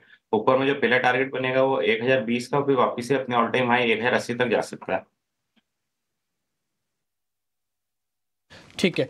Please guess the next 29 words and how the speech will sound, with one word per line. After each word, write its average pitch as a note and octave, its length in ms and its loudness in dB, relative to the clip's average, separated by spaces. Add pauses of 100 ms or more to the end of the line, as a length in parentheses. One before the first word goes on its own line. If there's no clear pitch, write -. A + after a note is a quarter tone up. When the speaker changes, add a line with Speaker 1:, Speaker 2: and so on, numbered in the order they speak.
(200)
Speaker 2:
पतंजलि F3+ 480 2
आज G3 220 0
खुल E3+ 180 0
रहा F3+ 140 4
है E3 160 0
डेढ़ E3 180 4
से F3+ 160 -6
पौने E3+ 260 0
दो D3 220 2
परसेंट D#3+ 500 -2
नीचे। C3+ 320 0
आपको C3 260 0
खबरें C#3 320 -2
पता C3+ 200 0
ही D3 100 0
हैं E3 80 0
सोशल D3+ 340 -2
मीडिया C#3 260 0
के C#3 120 -2
जरिए, C3+ 220 -2
तो C#3+ 120 0
आप C#3 280 -2 (360)
देख D3 220 2
ही E3 60 2
पा C#3 180 2
रहे C#3 120 0
होंगे C3+ 140 0
सारी C3 300 0
चीज़ें। D3+ 320 0